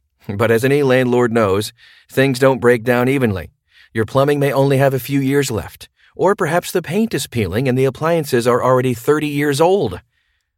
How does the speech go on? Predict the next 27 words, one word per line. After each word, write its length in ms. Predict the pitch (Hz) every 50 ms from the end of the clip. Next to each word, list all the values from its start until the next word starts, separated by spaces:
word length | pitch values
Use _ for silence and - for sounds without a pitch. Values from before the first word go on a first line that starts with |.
| _ _ _ _ _ _ _ -
The 200 | 151 170 - 131
average 320 | 180 202 208 214 202 190
of 100 | 180 147
a 60 | 127
hundred 260 | 104 104 170 185 190 185
and 80 | 170
eighty-two 380 | 156 143 139 139 127 - 131 120
dollars 360 | 113 104 101 101 107 107 104
and 120 | 104 95
seventy-five 520 | - - 113 104 110 107 - - 95 90 87
cents 400 | - - - 101 82 78 - - _ _ _ _ -
might 560 | - 104 107 117 151 233 285 262 - - - _ _ -
be 160 | 98 104 101
true 500 | - - - 107 90 78 90 113 147 160 -
on 180 | 110 110 110
this 180 | 110 113 110 -
example 460 | 117 95 95 110 107 101 95 101 92
property 440 | - - 104 98 - 107 107 120 -
over 280 | - 104 117 123 120 127
the 120 | 117 117
long 320 | 117 139 160 180 170 139 107
run. 260 | 98 85 76 71 71 - _ _ _ _ _ _ _ _ _ _ _ _ _ _ _ _ _ _
But 100 | - 143
what 120 | 156 190 202
about 180 | 190 185 185
immediate 420 | 185 185 190 208 202 185 135 - -
concerns? 640 | - 110 98 - - 98 87 80 78 85 - -